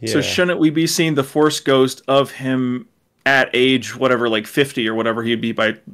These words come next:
Speaker 1: by, by the time Return of the Jedi or, or forty something, like, versus just seeing, like, Hayden Christensen. So it's just, like,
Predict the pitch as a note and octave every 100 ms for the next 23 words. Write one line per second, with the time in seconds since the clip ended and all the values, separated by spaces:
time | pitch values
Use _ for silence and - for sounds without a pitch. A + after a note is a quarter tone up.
0 | - B2 A#2+ A2 - B2+ B2 C3 A#2+ A2+
1 | A#2+ A#2+ A#2 A2+ A2+ A2+ A2 A2+ C#3 C3
2 | A#2+ A#2 A#2 B2 B2 B2 A2 - - _
3 | _ D3+ D#3+ - - C#3+ - C#3+ A#2+ -
4 | D3+ C#3 C3+ - C#3 C3 A#2 B2+ A#2+ E3
5 | F3 A3 G#3 G#3+ F#3 E3